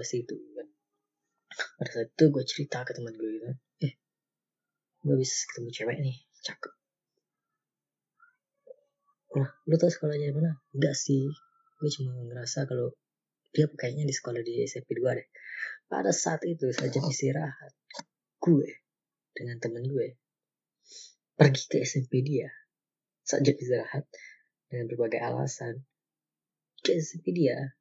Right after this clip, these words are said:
menyeberang jalan, pura-pura berjajan, hanya untuk memastikan, hanya untuk memaksa, memaksakan sebuah kebetulan di mana gue akan ketemu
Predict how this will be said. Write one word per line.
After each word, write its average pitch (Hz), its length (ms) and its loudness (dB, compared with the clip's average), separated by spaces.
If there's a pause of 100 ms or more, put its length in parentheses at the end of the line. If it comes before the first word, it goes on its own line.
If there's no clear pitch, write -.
(120)
menyeberang 139 560 -4
jalan, 151 720 2
pura-pura 131 320 0
berjajan, 139 760 -2 (920)
hanya 175 240 4
untuk 175 160 -2
memastikan, - 480 -4 (240)
hanya 165 240 4
untuk 170 320 -2 (560)
memaksa, 147 480 4 (400)
memaksakan 147 720 0
sebuah 139 320 -6
kebetulan 131 560 0
di 123 80 -8
mana 117 320 -8
gue 131 400 -8 (960)
akan 135 240 -2
ketemu 127 320 2